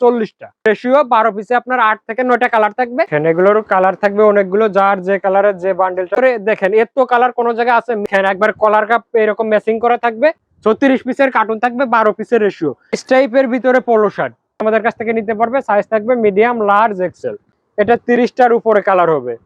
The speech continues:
এই পোলো শার্টটা নিতে, হ্যাঁ, মিনিমাম আপনার বিশটা ওয়াশার প্যান্ট ঢুকছে। স্টিচ যদি দেখাই, একটু দেখেন, একবার টু পার্সেন্ট স্টিচ থেকে বারো বছর পর্যন্ত দেখেন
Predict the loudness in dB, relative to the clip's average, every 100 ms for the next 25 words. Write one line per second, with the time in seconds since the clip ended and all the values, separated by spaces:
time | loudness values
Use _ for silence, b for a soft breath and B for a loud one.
0 | _ -2 0 2 2 0 -2 -2 -2 -2
1 | -2 0 2 4 4 2 0 0 -2 0
2 | -4 0 2 2 0 -6 -4 -2 -2 -4
3 | -2 -4 -4 -6 -6 -8 -4 0 2 2
4 | 0 0 0 0 -4 -6 -4 -4 -8 -10
5 | -20 -4 -2 2 0 -2 -6 -2 -2 -2
6 | -4 -4 -6 -6 -4 -4 0 2 0 -4
7 | -8 -8 -8 -8 -12 -8 -4 -2